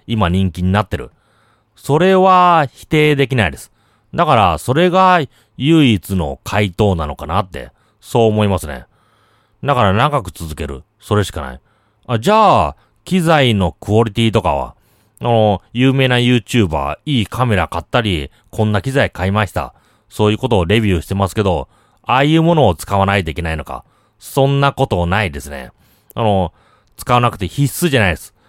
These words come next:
もちろん使うことはいいですけど、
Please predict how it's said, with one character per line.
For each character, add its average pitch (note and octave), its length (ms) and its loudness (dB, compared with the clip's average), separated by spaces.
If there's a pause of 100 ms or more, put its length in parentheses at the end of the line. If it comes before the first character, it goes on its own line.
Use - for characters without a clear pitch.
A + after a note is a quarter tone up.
(160)
も D3+ 160 -2
ち A3 100 -6
ろ G#3 160 2
ん G#2+ 80 -2
使 D3+ 320 -2
う E3+ 180 2
こ D#3 180 -2
と F3 140 0
は A2+ 200 4
い C#3 160 0
い B2 40 2
で A2+ 120 2
す - 80 -10
け D3 100 0
ど、 G#2 340 2